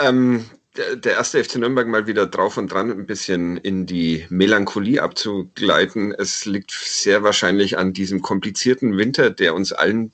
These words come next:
bevorsteht. Es liegt ein bisschen auch an den Ergebnissen in der zweiten Fußball-Bundesliga. Wie, wie zufrieden sind Sie mit dem, mit dem Start in die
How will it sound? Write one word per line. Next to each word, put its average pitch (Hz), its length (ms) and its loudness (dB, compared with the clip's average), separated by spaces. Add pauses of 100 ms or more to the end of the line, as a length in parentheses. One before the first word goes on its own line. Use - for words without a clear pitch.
bevorsteht. 104 540 -2
Es 101 200 -2
liegt - 180 -6
ein 101 220 -2
bisschen 120 320 -2
auch - 380 -2
an 95 340 2 (800)
den 139 160 6
Ergebnissen 151 680 2
in 123 140 2
der 127 140 4
zweiten 110 500 -2
Fußball-Bundesliga. 101 1300 -6
Wie, 113 180 -8 (120)
wie 107 380 -12
zufrieden 110 520 -4
sind 98 240 -2
Sie 101 240 0
mit 92 200 0
dem, 80 300 -2 (160)
mit 95 180 -10
dem 80 220 -4
Start - 560 -2
in 90 220 0
die 80 300 0